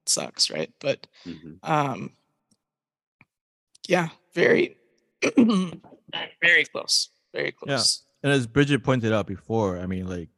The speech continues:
Speaker 3: they understood what Cat Rap could do, and they were also just limiting lots of space of,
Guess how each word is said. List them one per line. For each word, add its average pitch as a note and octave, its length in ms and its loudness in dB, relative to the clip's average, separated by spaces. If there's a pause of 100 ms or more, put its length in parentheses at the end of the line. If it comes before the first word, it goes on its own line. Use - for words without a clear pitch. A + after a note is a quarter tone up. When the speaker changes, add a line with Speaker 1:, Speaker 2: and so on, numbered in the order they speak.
(140)
Speaker 3:
they A2 180 0
understood G#2+ 580 0
what G2 160 -4 (160)
Cat G#2 260 0
Rap G2+ 240 -2
could F#2+ 140 -10
do, G2 320 -4
and F2+ 100 -6
they F#2 80 -2
were F2+ 160 -6
also F2+ 480 -6 (640)
just B2 200 -2
limiting D3+ 420 4
lots A2 320 -2
of A#2+ 80 -10
space G#2+ 460 -4 (100)
of, G2 220 -4